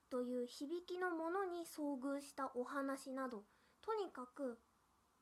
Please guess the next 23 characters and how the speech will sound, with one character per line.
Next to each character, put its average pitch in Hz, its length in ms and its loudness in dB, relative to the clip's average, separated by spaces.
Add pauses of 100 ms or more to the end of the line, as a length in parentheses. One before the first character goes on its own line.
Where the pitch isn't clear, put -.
(260)
皆 294 280 2
さ 320 140 -6
ん 269 100 -4
が 269 200 -2
春 440 380 4
っ - 20 -20 (120)
て 233 80 -4
聞 233 180 -6
い 226 40 -12
て 240 100 -6
ね、 240 100 -2
私 269 320 -4
も 269 100 0
今 240 160 -2
春 285 360 2
を 247 40 0
感 269 300 -2
じ 285 100 -6
よ 285 140 2
う 262 40 -4
と 240 100 -10
か 226 140 -8
今 233 260 -4